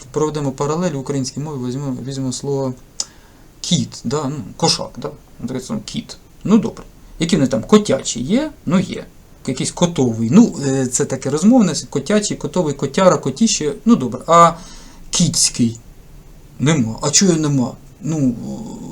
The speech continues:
вони ж, якби, можна паралель якийсь, ну, чого? Тому що нема, тому що так склалося в мові. Так і в англійській. Може бути, щось подібне є, а цього нема. Просто тому, що нема. Ніякої логіки сюди не треба втулювати.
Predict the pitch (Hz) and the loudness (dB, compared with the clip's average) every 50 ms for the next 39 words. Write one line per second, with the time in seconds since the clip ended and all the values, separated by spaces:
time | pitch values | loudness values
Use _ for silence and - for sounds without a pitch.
0 | - - - - - - - - - - - - - 139 127 147 165 170 160 139 | -14 -14 -14 -14 -16 -16 -18 -16 -18 -18 -18 -16 -12 -8 -6 -2 0 0 0 0
1 | - - - 156 151 147 143 147 165 175 175 156 160 139 - 156 160 170 185 180 | -2 -4 -4 -4 -4 -4 -4 -2 0 0 0 0 -2 0 2 2 4 4 2 2
2 | 151 131 - - - - 170 - 143 123 - - - 143 175 262 339 - - - | 0 -2 -2 -4 -4 -2 -2 0 -2 -2 -2 0 4 6 8 8 8 6 2 2
3 | 247 190 170 147 135 127 - 170 170 165 - 151 147 - 208 226 - - - 139 | 4 4 4 2 0 -2 0 0 0 2 0 0 2 2 2 2 2 -2 0 0
4 | 135 143 156 165 165 - - 143 120 117 110 110 107 113 117 - - - - - | -2 0 -2 -4 -6 -6 -6 -6 -4 -4 -4 -4 -8 -10 -14 -18 -20 -20 -20 -20
5 | - - - - 160 160 - 160 156 156 139 117 123 117 - - - 131 147 160 | -20 -20 -8 -6 -6 -6 -6 -8 -6 -6 -6 -4 -6 -6 -6 -6 -6 -6 -6 -4
6 | 147 151 143 147 143 - - - 156 143 - - - 143 135 139 143 131 147 147 | -6 -6 -6 -6 -4 -4 -4 -4 -4 -6 -6 -8 -8 -8 -8 -8 -8 -6 -6 -6
7 | 151 170 226 262 254 - - - - - - - 127 113 - - 123 113 160 196 | -4 -2 -2 -2 -2 -4 -10 -18 -20 -20 -12 -12 -10 -10 -6 -6 -6 -4 -4 -6
8 | 202 - 147 147 143 135 127 113 - 147 165 - - 139 - - 135 143 180 226 | -6 -4 -4 -2 0 0 -2 -2 -4 -4 -4 -4 -4 -6 -4 -4 -2 2 2 2
9 | - - - 180 165 147 143 139 131 127 117 - - - - - 143 147 151 165 | 2 0 -2 -4 -4 -4 -4 -2 -2 -2 -4 -6 -12 -18 -10 -6 -4 -2 -2 -2
10 | 165 165 - 135 127 127 147 180 202 196 190 190 - 175 - - 147 131 135 135 | -4 -4 -4 -4 -2 -2 -2 -2 -2 -2 -2 -4 -6 -6 -6 -6 -6 -4 -2 -2
11 | 131 123 - - 131 147 151 147 151 147 147 - - - - - - - - - | -2 -2 -4 -4 -4 -4 -4 -4 -8 -10 -10 -14 -20 -20 -20 -20 -20 -20 -20 -20
12 | - - - - - - - - 131 123 120 120 117 117 120 117 | -20 -20 -20 -20 -20 -20 -14 -8 -6 -4 -4 -4 -4 -4 -6 -10